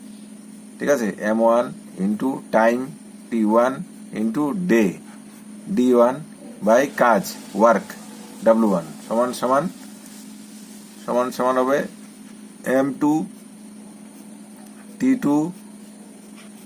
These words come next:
ডি টু by দ্বিতীয় কাজ। এবার এখানে কি দেখো, এখানে যদি আমি মান বসাই, এখানে,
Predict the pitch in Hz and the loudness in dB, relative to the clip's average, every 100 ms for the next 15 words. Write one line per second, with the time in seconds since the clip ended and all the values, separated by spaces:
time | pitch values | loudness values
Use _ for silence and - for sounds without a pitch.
0 | - - 95 92 117 120 147 151 196 - | -20 -12 -6 0 0 0 2 0 0 -6
1 | - - - - 98 113 156 - - - | -20 -20 -16 -4 2 4 2 -6 -14 -20
2 | - - - - - - - - - 104 | -20 -20 -20 -20 -20 -20 -20 -20 -12 -8
3 | 110 127 104 90 78 - 117 131 127 131 | -2 0 2 0 -2 -4 0 2 2 0
4 | 143 110 143 139 135 - - 107 120 117 | -2 -4 -4 -2 -4 -6 -4 -2 0 0
5 | 117 123 123 123 110 107 120 120 113 101 | -2 -2 -2 -2 0 0 2 0 0 -2
6 | 113 - - - - - 110 120 131 | -4 -10 -18 -18 -20 -8 -2 0 2